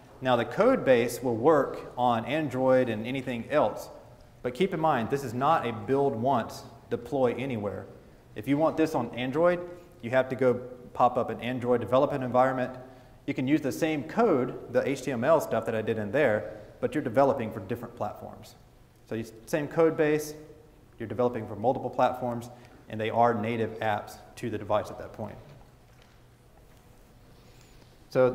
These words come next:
that's kinda cool, but when you do that, when you're developing for multiple devices, um, it, but you're using the same code base, that's cool,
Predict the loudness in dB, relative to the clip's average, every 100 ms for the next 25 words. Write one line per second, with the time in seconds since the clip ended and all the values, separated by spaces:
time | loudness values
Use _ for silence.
0 | 2 2 2 0 0 0 -2 -2 2 4
1 | 4 2 -6 -14 -18 -20 -20 -20 -20 -20
2 | -20 -4 4 6 6 4 -2 -8 -12 -18
3 | -20 -20 -20 -14 -4 -2 0 0 2 4
4 | 4 4 2 0 0 0 4 4 2 -2
5 | -2 2 2 2 -2 2 4 4 2 -2
6 | -2 -6 -14 -20 -20 -20 -20 -20 -20 -20
7 | -20 -4 0 2 0 -4 -12 -18 -20 -20
8 | -8 -6 0 0 0 0 0 0 -2 -4
9 | -4 -2 2 2 2 0 0 -4 -2 2
10 | 2